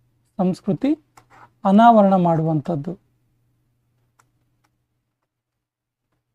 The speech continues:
Athletic Federation of ಇಂಡಿಯಾದ ನೂತನ ಅಧ್ಯಕ್ಷರು ಯಾರು? ಸರಿಯಾದ ಉತ್ತರ ಬಹದ್ದೂರ್ ಸಿಂಗ್ ಸಾಗು. Athletic Federation of ಇಂಡಿಯಾ,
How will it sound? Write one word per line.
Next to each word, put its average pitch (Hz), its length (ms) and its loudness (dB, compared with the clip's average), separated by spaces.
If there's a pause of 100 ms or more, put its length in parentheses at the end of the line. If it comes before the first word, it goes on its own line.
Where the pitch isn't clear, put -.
(1400)
Athletic 359 380 4
Federation 247 680 4
of 226 60 0
ಇಂಡಿಯಾದ 208 420 6
ನೂತನ 214 340 4
ಅಧ್ಯಕ್ಷರು 196 640 2
ಯಾರು? 160 500 -2 (140)
ಸರಿಯಾದ 190 240 4
ಉತ್ತರ 175 180 0 (560)
ಬಹದ್ದೂರ್ 214 580 4
ಸಿಂಗ್ 220 340 -2
ಸಾಗು. 180 500 -2 (760)
Athletic 254 400 -2
Federation 208 760 0
of 208 100 0
ಇಂಡಿಯಾ, 190 320 4